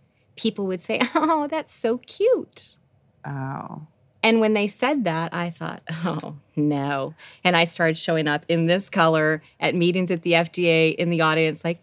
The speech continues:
Speaker 1: "Hi, guess what we're gonna talk about today?" And so I really think it's a choice. I love pink, by the way. Like, if you go back in my childhood, I can't find a picture when I'm not in pink. So it's
Speaker 2: Really?
Speaker 1: authentically
Speaker 2: Oh, so it's been you since
Speaker 1: love,
Speaker 2: day one.
Speaker 1: love it, love pink, love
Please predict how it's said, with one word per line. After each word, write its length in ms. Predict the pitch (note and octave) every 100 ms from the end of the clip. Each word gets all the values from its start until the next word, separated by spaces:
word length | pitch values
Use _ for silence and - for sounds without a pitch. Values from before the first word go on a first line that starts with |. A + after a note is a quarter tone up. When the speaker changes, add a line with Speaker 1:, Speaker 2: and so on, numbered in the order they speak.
| _
Speaker 1:
"Hi, 560 | - C#4+ F#4 F#4 F4 F4
guess 180 | C#4+ -
what 60 | G#3
we're 80 | F#3+
gonna 100 | F3+
talk 240 | F3 E3+
about 260 | D#3+ D3 E3
today?" 440 | G#3 - - - - - _ -
And 160 | C4+ C#4
so 120 | D4+
I 100 | D4+
really 380 | B3+ D4 D#4+ D#4
think 300 | - G4+ B3
it's 120 | -
a 40 |
choice. 800 | - - A#3+ A#3 D#3 D#3 - - -
I 100 | A#3
love 300 | G3+ G#3 G#3
pink, 260 | - C#4 -
by 140 | D3
the 100 | D3
way. 180 | C#3 C3+
Like, 200 | D#3 F#3
if 100 | G3+
you 140 | A#3
go 100 | G#3
back 240 | F#3 F3 F3+
in 80 |
my 120 | F3 -
childhood, 600 | D#3+ D#3 E3+ G3 G3 F3+
I 80 | F#3
can't 300 | G3+ A3 E3+
find 200 | E3+ D#3+
a 40 | E3
picture 280 | D#3 -
when 80 | D#3
I'm 100 | D3
not 180 | C#3+ D3
in 80 | G3
pink. 300 | B3 C4 C#4+
So 160 | A3 G#3+
it's 80 |
Speaker 2:
Really? 440 | B3+ G4 E4 F3 D#3
Speaker 1:
authentically 460 | A3+ - B3 B3+ B3+
Speaker 2:
Oh, 20 |
so 160 | B3
it's 120 | A3+ C4
been 220 | B3+ A3
you 260 | G#3+ F3
since 180 | E3+ A3+
Speaker 1:
love, 140 | A#3+ B3+
Speaker 2:
day 160 | E3+
one. 280 | D#3 D3+ A3
Speaker 1:
love 220 | A#3 B3+ D#4
it, 280 | F#4+ D#4+
love 440 | G#3 G#3 A3 A3+ -
pink, 400 | A#3+ B3+ D#4 D4
love 540 | G3 G3+ A3 A#3 A3+